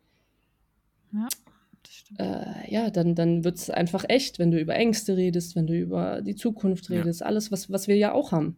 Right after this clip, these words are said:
Speaker 2: So, ähm,
Speaker 3: Ja.
Speaker 2: heißt ja, nur weil man reflektiert ist, heißt ja nicht, dass du, dass du keine Ängste hast oder dass du keine Sorgen hast oder, ne, was weiß ich. So.
Speaker 3: Hm.
Speaker 2: Ist schön, es macht
Speaker 3: Mega.
Speaker 2: Spaß.
Speaker 3: Ich find's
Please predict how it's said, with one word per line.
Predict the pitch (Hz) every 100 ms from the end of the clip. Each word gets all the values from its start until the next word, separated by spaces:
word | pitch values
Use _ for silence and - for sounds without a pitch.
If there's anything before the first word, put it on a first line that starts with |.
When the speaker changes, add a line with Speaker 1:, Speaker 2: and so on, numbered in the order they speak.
| _
Speaker 2:
So, | - 156 160 _ _ _ -
ähm, | - 165 165 165
Speaker 3:
Ja. | 117 104 _ _ -
Speaker 2:
heißt | 190 190
ja, | 190
nur | 190 190 196
weil | 190
man | 185
reflektiert | 180 180 185 175 220 214
ist, | 196
heißt | 190 190
ja | 185
nicht, | 185 -
dass | 180 -
du, | 175 170 170 _ _ _ _
dass | - 175
du | - 170
keine | 165 175 170
Ängste | 196 294 - 170
hast | 151 165
oder | 160 160
dass | 160 -
du |
keine | 175 170 160 160 165 _ _ _ _ _ _ _ _
Sorgen | - 170 190 302 233
hast | 160 151 -
oder, | 160 170 170 -
ne, | 175 196 214
was | 165
weiß | 165 165
ich. | 240 - _ _ _ _ _ _
So. | - 170 170 -
Speaker 3:
Hm. | 117 98 104 _ _ -
Speaker 2:
Ist | -
schön, | 247 220 - _
es | -
macht | 175 101
Speaker 3:
Mega. | 98 98
Speaker 2:
Spaß. | - - - -
Speaker 3:
Ich | -
find's | 120 117